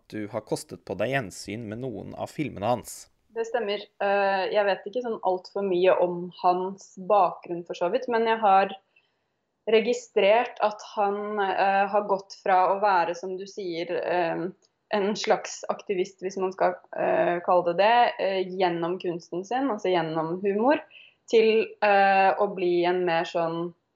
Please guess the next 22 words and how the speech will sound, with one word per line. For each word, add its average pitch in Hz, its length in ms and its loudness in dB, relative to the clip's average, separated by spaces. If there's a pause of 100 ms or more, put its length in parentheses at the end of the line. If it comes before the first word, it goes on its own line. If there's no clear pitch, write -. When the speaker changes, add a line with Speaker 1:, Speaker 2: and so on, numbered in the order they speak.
(440)
Speaker 2:
eh, 180 320 4
frittalende 175 1500 0
kronikør, 190 580 0
kan 180 160 -4
man 170 140 -4
kanskje 175 220 -8
si. 170 100 -4
Han 180 280 0
hadde 170 300 2
jo 165 260 4
en 180 260 -2 (100)
tekst - 420 -8
på 196 140 -6
trykk 180 320 -2 (400)
i 180 400 4
Time 180 300 2
Magazine, 175 540 -4
tror 247 120 2
jeg 185 140 2
det 190 60 0
var, 277 340 4
for 196 180 2